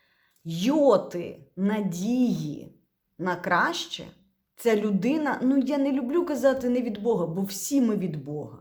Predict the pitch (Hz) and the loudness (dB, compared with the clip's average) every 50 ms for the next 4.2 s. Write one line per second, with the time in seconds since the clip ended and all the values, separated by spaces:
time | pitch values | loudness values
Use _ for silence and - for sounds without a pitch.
0 | - - _ - - - - - 240 220 160 - - - _ _ _ _ _ _ | -20 -20 _ -20 -16 -14 -8 -6 -4 -4 -4 -6 -8 -14 _ _ _ _ _ _
1 | _ _ _ _ _ 151 151 208 240 202 - - - - - 170 190 190 214 208 | _ _ _ _ _ -4 0 0 0 0 0 -4 -10 -10 -6 -4 -2 -2 -2 -4
2 | 202 - - - - 202 190 165 160 170 170 156 - - 143 - - - 220 226 | -4 -6 -12 -6 -4 -2 -2 -2 -2 -4 -6 -8 -10 -12 -14 -14 -10 -6 -6 -6
3 | 226 233 226 180 - 165 185 185 185 190 - - - 180 185 196 196 190 165 156 | -6 -8 -10 -12 -8 -6 -6 -6 -6 -6 -10 -12 -10 -6 -4 -2 0 0 -2 -4
4 | - - - | -6 -12 -16